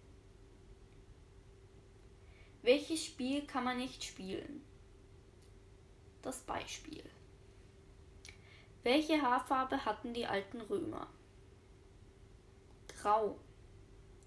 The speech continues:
Was hat zwei Beine und kann nicht laufen? Eine Hose. Was kann man jem-,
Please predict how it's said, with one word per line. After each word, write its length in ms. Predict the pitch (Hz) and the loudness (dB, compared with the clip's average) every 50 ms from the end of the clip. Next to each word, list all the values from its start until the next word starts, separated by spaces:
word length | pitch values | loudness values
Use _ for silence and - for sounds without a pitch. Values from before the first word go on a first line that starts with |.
| - - - - - - - - - - - - - | -20 -20 -20 -20 -20 -20 -20 -20 -18 -18 -18 -4 0
Was 200 | - 254 262 - | 2 2 4 6
hat 180 | 302 269 - - | 4 4 4 4
zwei 180 | - 220 208 | 4 4 4
Beine 380 | 202 - 190 208 233 262 294 294 | 6 4 4 4 6 6 4 4
und 220 | 285 269 269 - | 4 2 0 0
kann 160 | - 240 226 | 0 0 0
nicht 220 | 240 247 - - - 208 | 0 -2 -4 -6 -4 -2
laufen? 440 | - - - - - - - - - - - - - - - - - - - - - - - - - - - - - - | -2 -2 -2 -6 -10 -14 -14 -16 -16 -16 -18 -18 -18 -18 -18 -18 -18 -18 -18 -20 -20 -20 -20 -20 -20 -20 -20 -18 -8 -4
Eine 220 | 220 233 262 277 | -2 0 2 2
Hose. 440 | 311 320 294 233 196 - - - - - - - - - - - - - - - - - - - - - - - - - - - - - - - - - - - - - - - - - - - - - | 2 2 2 0 0 -2 -6 -10 -10 -12 -14 -16 -16 -18 -18 -18 -18 -18 -18 -18 -18 -20 -18 -18 -18 -18 -18 -18 -20 -20 -20 -20 -20 -20 -20 -20 -20 -20 -20 -18 -18 -20 -20 -20 -20 -20 -20 -20 -8 2
Was 320 | - 220 277 349 - - - | 4 6 6 6 6 2 0
kann 220 | - 294 277 269 | 2 4 4 4
man 200 | 285 294 277 277 | 4 4 4 2
jem-, 320 | 247 240 240 240 247 - | 2 2 0 -2 -2 -4